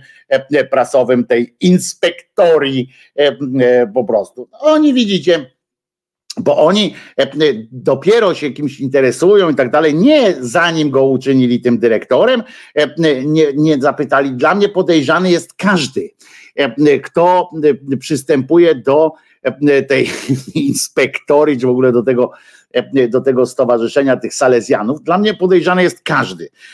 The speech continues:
e, bo w jego, e, w jego historii, w jego,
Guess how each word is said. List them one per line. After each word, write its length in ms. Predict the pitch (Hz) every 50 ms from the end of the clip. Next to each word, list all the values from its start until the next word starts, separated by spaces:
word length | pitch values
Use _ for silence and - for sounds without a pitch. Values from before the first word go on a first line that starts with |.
| - _
e, 340 | 127 123 135 139 151 147 127
bo 160 | 120 147 147
w 60 | 147
jego, 360 | 180 196 185 180 196 185 170 - - - _ _
e, 100 | - 139 131 131 160 160 151 147 139
w 100 | 131 131
jego 640 | 160 180 170 165 175 170 165 165 165 160 165 156 143
historii, 920 | - 170 160 - - - - 151 147 147 139 131 127 117 113 117 113 113 107
w 120 | 107 123
jego, 440 | 151 160 160 156 165 160 156 151